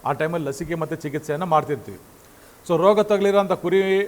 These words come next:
ಮರಿಗೆ ಬೇರೆ ಆರೋಗ್ಯಕರ ಕುರಿ ಹಾಲು ಕುಡಿಸ್ಬೇಕು ಅಂತ ಹೇಳ್ತೀವಿ. ಎಲ್ಲ ಮರಿಗಳಿಗೂ ಕೂಡ ಇದು ಮುಖ್ಯ. ಒಂದ್ಸಲ ತಾಯಿ ಕಾಯಿಲೆ ಬಂತು, ಅವಳು ಬಾಣಂತಿ ಹಾಲು ಕುಡಿಸ್ತಾ ಇದ್ದಾಳೆ, ಹಾಲಲ್ಲಿ ರೋಗಾಣುಗಳು ಇದ್ದೇ ಇರುತ್ತೆ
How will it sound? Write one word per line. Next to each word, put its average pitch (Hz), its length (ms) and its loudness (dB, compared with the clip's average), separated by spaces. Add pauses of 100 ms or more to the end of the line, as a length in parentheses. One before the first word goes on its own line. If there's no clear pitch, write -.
(140)
ಮರಿಗೆ 180 320 0
ಬೇರೆ 170 300 0
ಆರೋಗ್ಯಕರ 180 540 2
ಕುರಿ 180 220 -4
ಹಾಲು 160 200 0
ಕುಡಿಸ್ಬೇಕು 160 520 -4
ಅಂತ 151 140 -4
ಹೇಳ್ತೀವಿ. 156 360 -4
ಎಲ್ಲ 165 380 0
ಮರಿಗಳಿಗೂ 180 480 0
ಕೂಡ 175 180 -6
ಇದು 175 200 -4
ಮುಖ್ಯ. 170 440 -4 (720)
ಒಂದ್ಸಲ 208 440 4
ತಾಯಿ 190 300 2
ಕಾಯಿಲೆ 180 320 0
ಬಂತು, 175 500 -4
ಅವಳು 170 140 2
ಬಾಣಂತಿ 170 580 0
ಹಾಲು 156 180 4
ಕುಡಿಸ್ತಾ 165 360 -4
ಇದ್ದಾಳೆ, 160 500 -2 (460)
ಹಾಲಲ್ಲಿ 190 440 6
ರೋಗಾಣುಗಳು 170 560 0
ಇದ್ದೇ 151 220 0
ಇರುತ್ತೆ 156 400 0